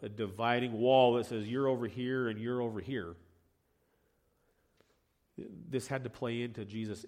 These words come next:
anger in what was happening in the temple. He, he's on a mission to draw those who are both near and those who are far off. And, and really, l-, like, we're all far off. If you think you're near, you're fooling yourself, <laughs> right? Well,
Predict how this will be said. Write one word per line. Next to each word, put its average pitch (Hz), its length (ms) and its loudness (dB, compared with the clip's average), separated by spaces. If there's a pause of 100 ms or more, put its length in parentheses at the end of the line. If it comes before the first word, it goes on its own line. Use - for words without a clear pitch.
anger 101 460 -8 (260)
in 98 140 -10
what 101 120 -8
was 101 120 -12
happening 107 480 10 (140)
in 101 120 -12
the 92 80 -12
temple. 90 440 -16 (500)
He, 139 140 -2
he's 151 220 2
on 147 120 6
a 127 60 4
mission 117 840 0 (200)
to 131 100 0
draw 135 420 4
those 151 320 4
who 143 120 2
are 131 80 4
both 127 260 2
near 139 420 2
and 143 100 6
those 139 220 2
who 156 140 0
are 120 100 2
far 147 400 4
off. 113 340 4 (460)
And, 147 140 2
and 151 120 2
really, 170 300 8
l-, 131 260 -2
like, 160 180 4
we're 165 160 8
all 147 120 10
far 135 320 6
off. 113 240 6
If 117 120 -6
you 131 100 -6
think 147 260 -6
you're 131 120 -2
near, 127 240 0
you're 110 200 -2
fooling 110 340 -4
yourself, 113 580 0 (220)
<laughs> - 200 -20
right? 120 220 0 (220)
Well, 147 200 2